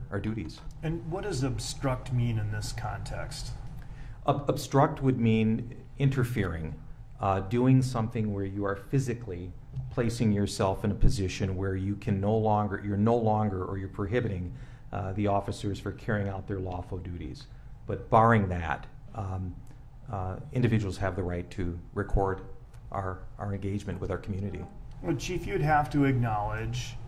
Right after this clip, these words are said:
Speaker 2: that a patrol officer may find it irritating to have a civilian recording their activities. True?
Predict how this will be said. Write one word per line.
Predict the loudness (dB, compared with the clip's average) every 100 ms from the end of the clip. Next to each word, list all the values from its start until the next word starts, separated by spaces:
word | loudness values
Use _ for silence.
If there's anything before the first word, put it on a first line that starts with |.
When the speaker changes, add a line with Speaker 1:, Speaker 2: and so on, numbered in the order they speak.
| -8 -4
Speaker 2:
that | 0 2 0
a | -4
patrol | -4 -4 2 4 6
officer | 4 4 2 0 0
may | 0 0
find | 0 0 0
it | -2 -4
irritating | -2 0 -2 -4 -4 -6 -4 -6
to | -4 -6 -2
have | 0 0 -2 -4
a | -4 -4 -4
civilian | -2 -2 0 0 0 -2
recording | -4 -6 -2 -2 0 -2
their | -4
activities. | -4 -4 -6 -6 -6 -8 -8 -8 -8 -8 -8 -10 -12
True? | -8 -8 -8